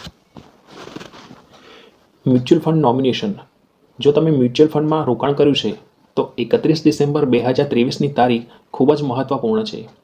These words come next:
વાસ્તવમાં આ છેલ્લી તારીખ પહેલાં તમારે તમારા એકાઉન્ટમાં નોમિની ઉમેરવાની જરૂર છે. જો તમે આમ નહીં કરો, તો તમારું મ્યુચ્યુઅલ ફંડ એકાઉન્ટ ફ્રીઝ થઈ શકે છે. ડીમેટ ખાતા ધારક માટે પણ આ કામ કરવું જરૂરી છે.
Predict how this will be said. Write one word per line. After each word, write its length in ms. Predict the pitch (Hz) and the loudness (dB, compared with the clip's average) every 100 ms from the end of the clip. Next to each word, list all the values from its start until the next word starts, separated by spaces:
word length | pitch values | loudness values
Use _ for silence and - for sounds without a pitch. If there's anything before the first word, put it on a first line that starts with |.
| _ _ _ _ - | _ _ _ _ -2
વાસ્તવમાં 500 | 117 117 - 151 147 | 0 0 0 0 0
આ 60 | - | -6
છેલ્લી 300 | - 120 131 | -4 -2 -2
તારીખ 260 | 131 135 | -4 -4
પહેલાં 280 | 147 120 104 - _ _ - | -2 -2 -2 -10 _ _ -4
તમારે 280 | 127 147 | 0 0
તમારા 360 | 156 135 139 127 | 0 -2 -2 -2
એકાઉન્ટમાં 540 | 117 127 123 107 110 - _ - | 0 0 0 -2 -2 -8 _ -4
નોમિની 400 | 123 123 151 165 | 0 2 2 2
ઉમેરવાની 360 | 139 143 139 143 | 2 2 2 0
જરૂર 300 | 120 113 117 | 0 2 0
છે. 300 | - 110 110 - _ - - _ | -2 -8 -14 -20 _ -20 -20 _
જો 80 | - | -4
તમે 280 | 123 127 - | -2 -4 -4
આમ 220 | 117 127 123 | 0 2 2
નહીં 200 | 139 147 | 0 2
કરો, 320 | 120 107 107 - | 2 2 0 -10
તો 100 | - | -8
તમારું 320 | 127 131 143 | -4 0 0
મ્યુચ્યુઅલ 340 | 123 117 151 147 | 0 0 0 0
ફંડ 140 | 143 | -2
એકાઉન્ટ 340 | 135 151 123 113 - - - | -2 -2 -4 -4 -14 -6 2
ફ્રીઝ 220 | 131 135 | 2 2
થઈ 140 | 120 | -2
શકે 260 | 117 113 117 | -2 -2 -2
છે. 280 | 117 107 - _ - - _ _ - | -4 -6 -8 _ -20 -20 _ _ -2
ડીમેટ 320 | 117 131 151 | 2 2 2
ખાતા 220 | 143 135 | 0 0
ધારક 220 | 143 139 139 | 0 0 -2
માટે 180 | 139 | -2
પણ 140 | 143 147 | -2 -4
આ 160 | - | -6
કામ 220 | 131 139 127 | -2 -2 0
કરવું 220 | 120 131 | 0 2
જરૂરી 400 | 110 113 113 107 | 2 2 -2 -4
છે. 260 | 104 107 | -6 -10